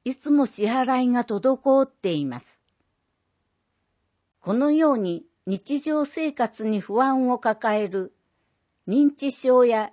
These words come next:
知的障害、精神障害がある方のために、次のようなお手伝いができます。福祉サービスの利用に関する相談、情報の提供。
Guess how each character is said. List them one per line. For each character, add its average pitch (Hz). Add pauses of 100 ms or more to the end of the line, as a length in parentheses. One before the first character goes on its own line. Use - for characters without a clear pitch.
知 -
的 285
障 202
害、 139 (460)
精 285
神 294
障 285
害 220
が 180
あ 269
る 240
方 214
の 196
た 170
め 175
に、 139 (540)
次 262
の 302
よ 240
う 214
な 190
お 175
手 262
伝 190
い 165
が 160
で 135
き -
ま 135
す。 - (1900)
福 190
祉 285
サ 302
ー -
ビ 220
ス 247
の 220
利 185
用 240
に 226
関 214
す 208
る 147 (380)
相 269
談、 226 (160)
情 247
報 247
の 240
提 185
供。 160